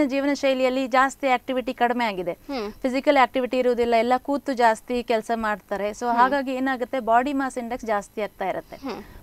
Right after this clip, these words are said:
Speaker 1: ಮತ್ತೆ pregnancy is a protective factor.
Speaker 2: ಹ್ಮ್.
Speaker 1: ಯಾರಿಗೆ pregnancy ಆಗಿದೆ, ಮಕ್ಕಳಾಗಿದ್ದಾವೆ, ಮತ್ತೆ ಬ್ರೆಸ್ಟ್ ಫೀಡಿಂಗ್ ಮಾಡ್ತಾರೆ.
Speaker 2: ಹ್ಮ್.
Speaker 1: ನೀವು ಕೇಳಿರ್ಬೋದು, ಬ್ರೆಸ್ಟ್ ಫೀಡಿಂಗ್ ಬಗ್ಗೆ western ಕಂಟ್ರಿಯಲ್ಲಿ ತುಂಬಾನೇ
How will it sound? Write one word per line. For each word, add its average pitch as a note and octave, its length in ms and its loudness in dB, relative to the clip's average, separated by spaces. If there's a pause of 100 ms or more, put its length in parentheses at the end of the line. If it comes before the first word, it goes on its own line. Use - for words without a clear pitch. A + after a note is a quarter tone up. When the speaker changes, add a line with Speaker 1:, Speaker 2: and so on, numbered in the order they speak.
Speaker 1:
ಮತ್ತೆ D4 240 0
pregnancy F4 1040 0 (180)
is C#4+ 180 0
a E4 160 2
protective C4+ 520 -2
factor. - 560 -2
Speaker 2:
ಹ್ಮ್. G#3+ 160 -8 (100)
Speaker 1:
ಯಾರಿಗೆ D4+ 380 0
pregnancy C#4 520 -4
ಆಗಿದೆ, B3+ 340 -2
ಮಕ್ಕಳಾಗಿದ್ದಾವೆ, A#3+ 840 0
ಮತ್ತೆ A#3+ 280 -4
ಬ್ರೆಸ್ಟ್ B3+ 420 -4
ಫೀಡಿಂಗ್ D4+ 360 2
ಮಾಡ್ತಾರೆ. F#3+ 440 -2
Speaker 2:
ಹ್ಮ್. A3 460 -12
Speaker 1:
ನೀವು C4 180 0
ಕೇಳಿರ್ಬೋದು, C4 640 2
ಬ್ರೆಸ್ಟ್ A#3+ 320 -2
ಫೀಡಿಂಗ್ C#4 340 -2
ಬಗ್ಗೆ B3 240 0
western C4 460 -2
ಕಂಟ್ರಿಯಲ್ಲಿ B3 500 -4
ತುಂಬಾನೇ C4 600 -2